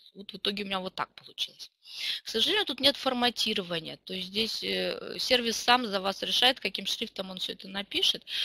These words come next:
И форматирование здесь по центру, как вы видите. Не очень удобно, если вы стихи, допустим, цитируете. Может быть, не очень красиво получится. Ну,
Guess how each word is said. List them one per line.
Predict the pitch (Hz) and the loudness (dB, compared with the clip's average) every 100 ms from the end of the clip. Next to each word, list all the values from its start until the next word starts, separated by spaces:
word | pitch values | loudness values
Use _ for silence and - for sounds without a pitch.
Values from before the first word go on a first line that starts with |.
| - | -2
И | - 208 | 0 -2
форматирование | - 220 220 214 277 269 214 196 | 0 0 0 2 2 2 2 0
здесь | 185 208 | 0 -2
по | - | -4
центру, | - 175 165 - | -6 -6 -10 -12
как | - - - | -16 -18 -18
вы | 160 | -12
видите. | 151 - | -12 -10
Не | 190 220 | -6 -2
очень | 214 - 185 | 0 0 -2
удобно, | 190 262 415 302 | 0 0 2 0
если | 214 | -2
вы | 190 | -4
стихи, | 190 - - 175 | -6 -4 -4 -6
допустим, | - - - - 180 | -8 -10 -10 -12 -10
цитируете. | - - 247 294 254 - 175 - - - - | -10 -2 0 2 0 -4 -6 -8 -8 -8 -8
Может | 202 202 | -8 -6
быть, | 196 | -6
не | 202 | -4
очень | 190 202 | -2 -2
красиво | - 196 208 160 | -2 -4 -4 -6
получится. | 156 - 165 151 - - - - - - - - - | -10 -8 -10 -8 -8 -8 -10 -16 -12 -10 -8 -10 -8
Ну, | 269 381 370 - | -6 -4 -4 -6